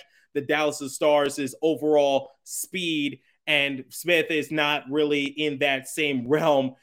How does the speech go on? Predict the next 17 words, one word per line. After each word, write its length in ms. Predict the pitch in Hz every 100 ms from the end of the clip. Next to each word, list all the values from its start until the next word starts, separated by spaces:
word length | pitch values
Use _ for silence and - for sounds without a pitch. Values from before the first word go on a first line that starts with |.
| _
when 160 | 139 147
it 140 | 139
comes 380 | 165 156 147 147
to 300 | - 147 139
speed. 380 | 131 151 143 139
So 280 | - 147 139
they 360 | 139 139 143 135
decided 440 | 139 131 143 139
to 60 | 131
give 220 | 135 131
Kevin 300 | 165 139 117
Ball 280 | 151 160 151
the 80 |
nod 320 | 131 127 127 127
at 160 | 123 -
starter. 380 | 147 139 120
Now, 300 | 127 147 143